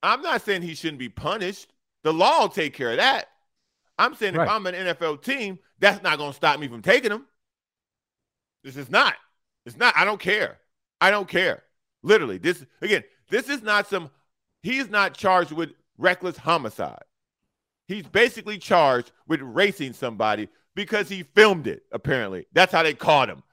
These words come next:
Speaker 1: 'cause he filmed it.
Speaker 2: Right.
Speaker 1: That's it.
Speaker 2: Right.
Speaker 1: That's it.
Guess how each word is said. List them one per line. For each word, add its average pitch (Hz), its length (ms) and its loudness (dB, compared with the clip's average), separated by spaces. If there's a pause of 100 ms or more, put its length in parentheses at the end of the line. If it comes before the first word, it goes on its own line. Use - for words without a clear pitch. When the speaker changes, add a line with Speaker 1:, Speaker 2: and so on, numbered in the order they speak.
(180)
Speaker 1:
'cause 143 160 -6
he 131 100 -10 (100)
filmed 175 340 6
it. - 60 -14
Speaker 2:
Right. 104 280 -10 (680)
Speaker 1:
That's 233 220 4
it. 269 160 6
Speaker 2:
Right. 113 260 -10 (120)
Speaker 1:
That's 214 200 2
it. 220 220 2